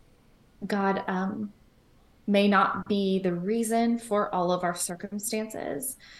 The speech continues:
but I believe that he bends our circumstances towards goodness.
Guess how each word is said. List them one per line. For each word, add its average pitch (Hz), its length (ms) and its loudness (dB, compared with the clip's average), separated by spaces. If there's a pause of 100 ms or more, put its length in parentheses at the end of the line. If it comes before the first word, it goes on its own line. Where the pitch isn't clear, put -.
(240)
but 196 280 4
I 190 100 2
believe 190 320 0
that 175 140 -2
he 175 240 -6 (120)
bends 180 540 2
our 170 200 -2
circumstances 170 1080 -6 (260)
towards - 480 -2
goodness. - 640 -8